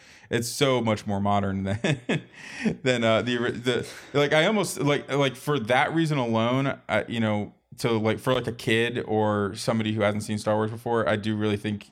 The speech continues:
you need to start with the original three, watch those first, and then, like, 'cause you need to under-, 'cause I think there's a certain thing that you really do need to understand about Star Wars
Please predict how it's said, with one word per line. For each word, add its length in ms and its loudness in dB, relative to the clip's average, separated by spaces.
you 140 -4
need 180 -2
to 60 -8
start 420 0
with 140 -4
the 100 -4
original 380 -2
three, 420 -2
watch 320 2
those 220 0
first, 540 -2
and 180 0
then, 180 0
like, 140 0
'cause 160 -2
you 60 -2
need 160 2
to 160 0
under-, 200 2
'cause 380 -6
I 80 2
think 200 -2
there's 320 0
a 100 0
certain 300 -2
thing 240 0
that 100 -2
you 140 -4
really 220 0
do 120 -2
need 140 -2
to 60 -4
understand 360 -2
about 180 0
Star 240 0
Wars 440 -4